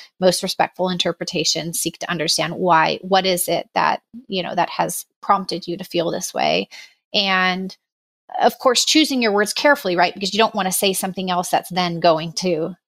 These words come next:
you know, cause that downhill spiral. You know, we talked about disc earlier and the challenges with written communication.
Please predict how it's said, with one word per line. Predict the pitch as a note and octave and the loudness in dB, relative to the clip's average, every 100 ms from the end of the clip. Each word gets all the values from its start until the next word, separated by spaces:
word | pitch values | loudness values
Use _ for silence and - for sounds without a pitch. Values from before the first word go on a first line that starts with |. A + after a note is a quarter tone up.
| _ | _
you | F3 | -8
know, | G3 | -6
cause | - F3+ F#3 | 0 0 0
that | - - | -4 0
downhill | F3 E3+ F#3+ G3+ | 0 0 -4 -6
spiral. | - - B3 A3+ F#3 - - - - - - _ _ _ _ _ | -6 -2 0 0 -2 -4 -6 -16 -20 -20 -20 _ _ _ _ _
You | A#3+ A#3+ | 0 2
know, | |
we | A#3 | 2
talked | - A3 | 0 2
about | - G3+ G#3+ | 2 2 2
disc | G#3 - - | 0 0 -4
earlier | G3+ F#3+ F3+ E3 A3 C4 - - - | 0 2 2 2 2 -2 -12 -16 -4
and | G3 F#3+ F3+ E3+ E3+ F3 G3+ - _ _ | 0 2 0 -2 -6 -8 -8 -10 _ _
the | G3 | -8
challenges | G3+ - F#3 F#3 G3 F#3+ | -6 -2 -2 -2 -4 -6
with | G3 - | -8 -6
written | F#3 G#3 | -6 -8
communication. | - F#3+ F3 - F#3+ F#3+ - F#3 A3+ | -10 -10 -8 -8 -2 -2 -2 -6 -10